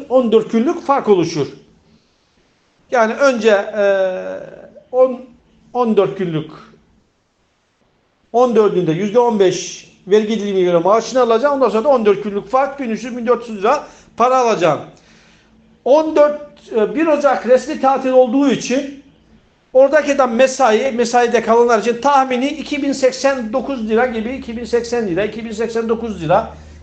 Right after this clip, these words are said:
iki bin doksan lira gibi bir mesai ücreti oluşur. Eğer Ocak'ta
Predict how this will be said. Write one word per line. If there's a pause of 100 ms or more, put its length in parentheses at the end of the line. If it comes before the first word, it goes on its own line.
iki
bin
doksan
lira
gibi (960)
bir
mesai
ücreti (200)
oluşur. (1080)
Eğer
Ocak'ta